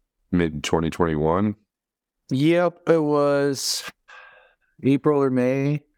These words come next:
Speaker 2: <laughs> So I did, I did my breaks in the garage of that sober house, and then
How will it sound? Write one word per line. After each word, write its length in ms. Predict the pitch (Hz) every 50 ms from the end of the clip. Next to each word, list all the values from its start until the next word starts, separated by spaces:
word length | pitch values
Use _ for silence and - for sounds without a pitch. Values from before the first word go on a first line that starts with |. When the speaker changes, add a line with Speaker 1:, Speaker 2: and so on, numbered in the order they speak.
| _ _ _ _ - - - - -
Speaker 2:
<laughs> 120 | 180 156 - - - - _ _ _ _ _
So 160 | - - 170
I 80 | 165 160
did, 160 | 165 175 165
I 160 | 156 151 165
did 120 | 147 170
my 100 | 160 160
breaks 340 | 151 131 151 156 143 - -
in 80 | 160 156
the 80 | 151
garage 380 | 139 127 127 135 131 131 135 131
of 80 | 135 131
that 200 | 127 123 101 -
sober 340 | - - 139 131 131 139 135
house, 360 | 135 135 131 139 135 - - -
and 160 | 135 127 123
then 320 | 120 120 120 117 117 117